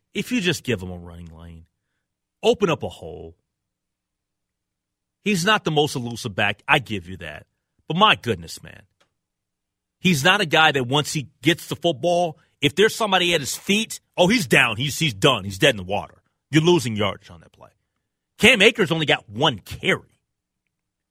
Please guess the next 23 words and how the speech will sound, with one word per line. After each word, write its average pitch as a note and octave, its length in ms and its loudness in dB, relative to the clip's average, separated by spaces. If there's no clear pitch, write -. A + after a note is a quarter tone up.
Now, G#3+ 300 4
now, G3+ 340 4
I A#3+ 140 8
don't F4+ 120 4
understand D#3 540 0
that F3+ 220 2
part B2 200 -4
of - 80 -20
it. - 80 -20
Why A#3 260 6
would E4 160 2
you A3 140 2
trade F#3 480 0
for D3+ 140 -6
Cam C#3+ 280 0
Akers C#3+ 300 0
and G3 100 0
then D#4+ 120 2
only D4+ 180 2
give G#3 160 0
him B2 300 -2
one E4 240 4
carry? F4 600 0